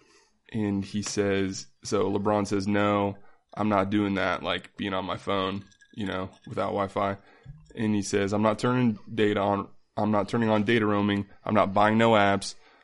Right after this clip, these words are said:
"I still got Pandora with commercials." <laughs> And one of his teammate texts, I don't remember which one it was, but he said,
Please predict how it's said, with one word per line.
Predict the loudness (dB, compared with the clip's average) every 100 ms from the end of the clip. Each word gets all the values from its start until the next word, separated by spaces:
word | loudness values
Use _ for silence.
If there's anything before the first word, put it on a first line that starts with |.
| _ _ -6
"I |
still | -2 0 2
got | 0 -2
Pandora | -2 0 2 2 2
with | 0 -2
commercials." | -2 -2 -2 -6 -8 -12
<laughs> | -14 -18 -16 -14 -4 -4 -2 0 0 0 0 -2 -2 -10 -2 -2 0 -6 -4 -12 -10 -12 -12 -4
And | 2
one | 4
of | 4
his | 0
teammate | 0 2 2 2
texts, | 2 4 2
I |
don't | 0 0
remember | 0
which | -2 -2
one | -2
it |
was, | 0 0
but | -2
he | -6
said, | -2 -2 -2